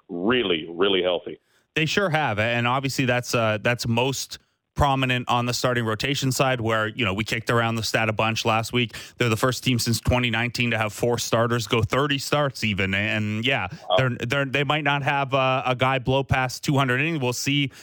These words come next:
Speaker 2: in the last Chris Bassitt start here. Um, but yeah, they, they've been, they've done a good job, uh, in managing that. So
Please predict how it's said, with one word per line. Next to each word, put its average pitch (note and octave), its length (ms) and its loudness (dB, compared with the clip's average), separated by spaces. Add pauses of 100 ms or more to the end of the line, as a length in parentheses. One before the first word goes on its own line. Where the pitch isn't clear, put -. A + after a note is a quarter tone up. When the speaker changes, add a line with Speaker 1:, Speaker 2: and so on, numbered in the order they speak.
(160)
Speaker 2:
in C3+ 140 2
the C3 100 4
last C3 320 0
Chris C#3 220 0
Bassitt C3+ 500 -2
start D3+ 320 2
here. D#3+ 260 0 (240)
Um, A#2 560 0
but D#3+ 140 0
yeah, F#3 280 2
they, A2+ 200 0
they've A#2 260 -2
been, B2+ 380 -2
they've B2 200 -2
done B2+ 200 0
a C#3 60 0
good C3 200 -2
job, A#2 480 2 (240)
uh, A2 180 2
in B2 240 0
managing A2+ 720 0 (300)
that. A#2+ 400 -2
So D3+ 400 0